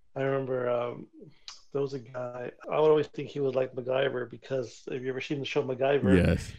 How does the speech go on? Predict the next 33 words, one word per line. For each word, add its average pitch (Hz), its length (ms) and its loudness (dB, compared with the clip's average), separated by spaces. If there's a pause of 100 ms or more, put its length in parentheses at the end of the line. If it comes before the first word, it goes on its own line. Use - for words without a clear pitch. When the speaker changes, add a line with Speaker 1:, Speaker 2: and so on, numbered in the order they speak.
(160)
Speaker 1:
you - 80 10
could, - 160 0
you 147 80 -2
could 131 140 -6
do 135 140 2
all 139 140 4
sorts 143 260 0
of 127 100 -6
things 147 320 4
with, 135 160 4
Speaker 2:
<laughs> 127 100 2
Speaker 1:
like, 127 180 -2
any 143 260 4
little, 143 580 8
little 135 220 2
item. 131 440 0 (800)
And 131 100 -8
so 131 180 -4
every 135 220 0
time 135 160 -8
we 131 60 -4
went 131 160 -4
camping, 143 520 -4
he 127 140 -8
would 127 160 -6
always 127 380 -4
just 120 240 -12 (160)
use, 117 260 -16 (340)
he'd, - 80 -4
like, 131 160 0
rig 127 320 -2
up 139 140 2
some, 131 320 -6